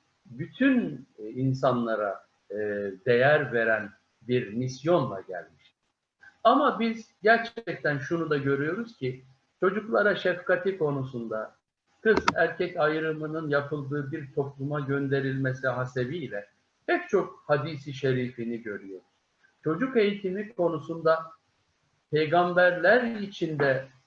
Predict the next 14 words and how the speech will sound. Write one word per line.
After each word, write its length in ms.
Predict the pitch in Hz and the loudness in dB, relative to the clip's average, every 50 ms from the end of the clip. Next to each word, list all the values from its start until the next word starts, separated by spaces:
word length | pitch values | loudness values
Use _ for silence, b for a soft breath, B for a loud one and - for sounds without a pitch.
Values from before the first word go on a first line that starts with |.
| _ _ _ _ _ _ | _ _ _ _ _ _
hayatına 880 | - 147 151 165 165 165 165 165 165 - - 185 175 185 202 202 190 170 | 0 4 6 8 8 8 6 4 0 -4 -2 -2 0 2 2 0 2 4
dair 480 | 180 175 170 175 170 175 175 170 147 - - - | 4 6 6 4 4 0 -4 -4 -6 -10 -4 0
pek 320 | 262 269 - - - - - | 0 0 0 -2 -10 -8 -2
çok 260 | - 185 170 - - | -2 -2 -2 -2 -6
şey 220 | - - 170 160 | -4 -2 2 4
öğrendiğimiz, 920 | 156 156 156 156 156 151 147 147 135 131 131 123 117 117 123 131 - - _ _ _ _ _ _ - | 6 6 6 6 6 4 2 2 0 0 0 -2 -2 -4 -6 -8 -12 -18 _ _ _ _ _ _ 2
aile 560 | 131 151 156 156 160 170 170 185 196 180 170 | 4 6 6 6 6 4 2 2 2 0 0
eğitimi 540 | 165 165 160 156 - - 160 156 156 170 160 | -2 -4 -6 -8 -8 -8 -8 -6 -6 -6 -6
hususunda 840 | 147 147 151 147 - 156 156 143 131 - 151 156 156 151 147 147 | -6 -8 -10 -10 -10 -10 -10 -10 -10 -10 -10 -6 -2 -2 -2 0
pek 260 | - 220 240 233 - - | 0 -2 -4 -4 -4 -6
çok 240 | 175 147 135 - | -6 -6 -6 -6
bilgiye 440 | 165 170 156 143 139 165 156 151 143 | -8 -8 -6 -6 -4 -2 0 -2 0
sahip 440 | 139 - 143 139 143 143 156 147 135 | 2 4 4 6 6 4 2 -2 -2
olduğumuz, 500 | 131 131 123 127 127 127 123 123 123 | -2 -2 -2 -2 -4 -2 -2 -4 -4